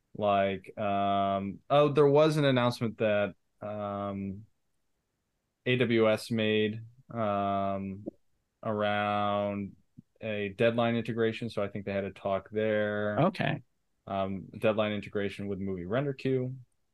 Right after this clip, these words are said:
Speaker 1: Um, and then, yeah, I mean, there's not a whole lot here. I, my assumption that they would save everything for their own conference, right? Like, of course. And I'm excited for that, by the way.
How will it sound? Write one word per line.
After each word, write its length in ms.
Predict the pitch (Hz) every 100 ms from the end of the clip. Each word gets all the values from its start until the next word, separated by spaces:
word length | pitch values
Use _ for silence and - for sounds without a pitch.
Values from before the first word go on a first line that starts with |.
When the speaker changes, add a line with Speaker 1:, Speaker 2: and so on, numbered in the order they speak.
| _ _ _ _ _ _ _ -
Speaker 1:
Um, 760 | 107 107 104 104 104 104 104 -
and 200 | 110 107
then, 840 | 107 104 104 104 104 104 104 104 - _ _ _ _ _ _ -
yeah, 240 | 120 113
I 160 | 107 123
mean, 140 | 123
there's 200 | 123 123
not 160 | 143 143
a 60 |
whole 200 | 127 117
lot 180 | 107 98
here. 320 | 101 101 90 110
I, 100 | 123 - _
my 180 | 151 147
assumption 380 | - 110 - 98
that 200 | 95 87
they 100 | 95
would 120 | 92
save 260 | - 95 90
everything 320 | 90 87 87
for 120 | 90
their 180 | 85 78
own 160 | 85
conference, 480 | 80 76 - - 50
right? 160 | 50 50
Like, 160 | 50 - _ _ _ _ _ _ -
of 120 | 101
course. 380 | - 101 117 - _ - _
And 180 | 113 113
I'm 140 | 107 104
excited 340 | - 117 107
for 100 | -
that, 160 | 58 58
by 140 | 50
the 80 | 52
way. 220 | 50 52